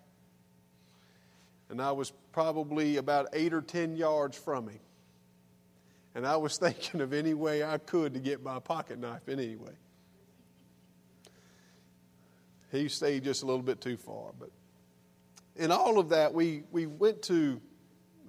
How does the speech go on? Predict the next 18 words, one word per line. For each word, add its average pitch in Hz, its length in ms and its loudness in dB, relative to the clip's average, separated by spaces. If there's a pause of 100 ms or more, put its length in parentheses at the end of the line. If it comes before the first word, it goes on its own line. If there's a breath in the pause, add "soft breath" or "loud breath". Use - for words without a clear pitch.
to 143 340 -2
Cades 175 320 4
Cove 156 280 4
one 127 220 -2
day, 147 240 4
and 117 120 -2 (380 loud breath)
there 160 100 4
was 147 120 2
a 131 60 2
big 214 340 4
sign 180 460 10
that 160 120 0
said, 151 180 0
"Nature 180 400 6
Trail, 147 500 4
Abrams 214 640 6
Falls, 131 880 4 (960)
two 254 460 0